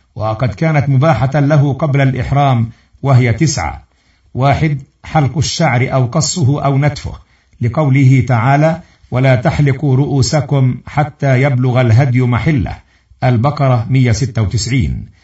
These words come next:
ويشمل النهي شعر البدن كله قياساً على شعر الرأس. اثنان، تقليم الأظافر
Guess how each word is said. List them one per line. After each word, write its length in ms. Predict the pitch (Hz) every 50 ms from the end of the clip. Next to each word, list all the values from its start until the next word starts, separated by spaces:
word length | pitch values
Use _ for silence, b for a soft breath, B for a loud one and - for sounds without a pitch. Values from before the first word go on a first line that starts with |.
| b b b b b b b b
ويشمل 540 | 110 107 104 101 131 139 131 - 139 135 131
النهي 360 | 131 127 127 156 156 147 143
شعر 420 | 143 - - 156 143 113 131 131
البدن 640 | 127 117 104 107 151 151 139 156 160 160 170 175 185 - _ _ -
كله 400 | - 165 156 131 104 85 67 64 - _ _ _ _ -
قياساً 400 | - 127 123 143 156 147 - 151
على 380 | 139 131 104 117 131 127 123 110
شعر 320 | - - 135 120 127 127
الرأس. 580 | 131 117 98 - - - - - - - - _ _ _ _ _ _ _ _ _ _ -
اثنان، 560 | 113 95 - 139 143 147 151 151 151 147 -
تقليم 460 | - 139 131 135 127 135 151 147 139 131
الأظافر 640 | 131 - 135 127 123 143 143 135 - 139 131 127